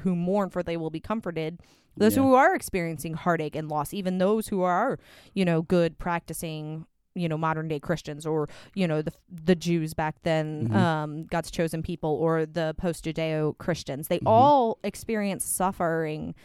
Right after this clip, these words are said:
Speaker 1: and sadness. So
Speaker 2: Yeah.
Speaker 1: if you take it in a very literal sense, like, just for what it's worth,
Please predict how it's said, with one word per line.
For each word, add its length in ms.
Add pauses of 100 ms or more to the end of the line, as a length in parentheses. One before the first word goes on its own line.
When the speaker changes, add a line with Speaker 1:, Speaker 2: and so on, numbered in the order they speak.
(260)
Speaker 1:
and 140
sadness. 760
So 340
Speaker 2:
Yeah. 180
Speaker 1:
if 140
you 100
take 260
it 100
in 140
a 80
very 320
literal 440
sense, 440
like, 140
just 220
for 120
what 160
it's 140
worth, 260